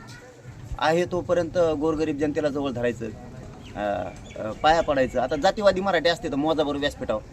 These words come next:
अरे, मराठ्याला बसायला जागा नव्हती, इतके मराठी होते. त्याच्यात सात आठ आमदार मराठ्याचेच आहेत नुसते. आता हे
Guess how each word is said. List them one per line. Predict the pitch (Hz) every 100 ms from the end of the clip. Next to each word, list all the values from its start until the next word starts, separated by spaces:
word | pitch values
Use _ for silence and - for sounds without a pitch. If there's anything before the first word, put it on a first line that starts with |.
| - - - - - - - - -
अरे, | 156
मराठ्याला | 170 165 160 156
बसायला | 180 165 156
जागा | 180 190
नव्हती, | 208 185 - - - - 175
इतके | - -
मराठी | 185 175 151
होते. | 139 - - - - - - - - - - -
त्याच्यात | 165 175
सात | 202 202
आठ | 196
आमदार | 196 202 185
मराठ्याचेच | 208 202 220 262
आहेत | 226
नुसते. | 233 - 156 - - - - - - - - -
आता | - 208
हे | 156 247